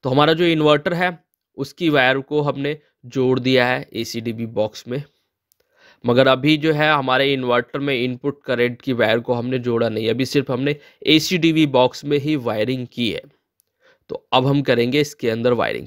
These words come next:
तो पहले हम वायर को सेट करते हैं। तो एक नंबर के अंदर देखिए हम इनपुट दे रहे हैं, ये देखिए कुछ इस तरीके से। तो हमारी ये इनपुट है, इनपुट करंट देते हुए हम मीटर का, तो हम इनपुट करंट यहाँ पे देंगे।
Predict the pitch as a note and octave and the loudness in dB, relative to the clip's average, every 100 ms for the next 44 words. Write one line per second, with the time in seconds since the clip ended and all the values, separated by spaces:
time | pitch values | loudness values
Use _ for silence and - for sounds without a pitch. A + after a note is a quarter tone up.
0 | - A2+ A#2 A#2+ A2+ A2+ G#2 G#2 A2 - | -14 -12 -4 -2 0 0 -2 -2 -6 -4
1 | A2+ - - A2+ - D#3 - _ _ _ | -4 -2 -4 -4 -4 -10 -10 _ _ _
2 | - - C#3+ D3 D3 C#3 C#3+ - D3 C#3 | -12 0 0 2 -2 0 -2 0 -2 0
3 | C3+ C#3+ C3 A#2+ C#3 C#3+ C#3+ _ A#2+ A#2 | 0 -2 -2 -2 -2 -2 -6 _ -8 -6
4 | B2+ A#2 A#2+ A#2+ A#2+ D3 _ _ _ _ | -6 -2 2 2 0 -2 _ _ _ _
5 | _ _ _ _ _ _ _ _ _ _ | _ _ _ _ _ _ _ _ _ _
6 | _ - C#3 A#2+ A2+ A#2 A#2 B2 C3+ - | _ -4 -2 0 -2 -6 -8 -4 -4 -4
7 | A#2 G#2 G#2 F#2 G#2 - _ _ _ _ | -6 -6 -6 -8 -12 -20 _ _ _ _
8 | _ _ _ - A#2 A2+ A#2 B2 C3+ B2+ | _ _ _ -4 -2 2 2 4 4 4
9 | C3 B2+ D#3+ D3 D3 C#3+ C3 C#3+ C#3 C3 | 2 -2 -2 0 0 0 -2 -8 -6 -2
10 | B2 B2+ A#2 A#2+ - B2+ B2+ C#3+ D#3+ - | -2 -2 -2 -2 0 0 0 0 -4 -8
11 | A#2 A2 B2 A#2+ D3 - _ _ _ _ | -6 -4 -4 -2 -4 -8 _ _ _ _
12 | _ _ _ _ _ _ _ _ _ _ | _ _ _ _ _ _ _ _ _ _
13 | _ A2 A2 A#2+ B2+ B2+ C#3 C#3 C#3+ B2+ | _ -4 0 2 2 0 -4 -4 0 0
14 | C3 B2+ G#2+ A2 B2+ A#2 A2+ D3+ | 0 -4 -4 -6 -4 -2 -2 -6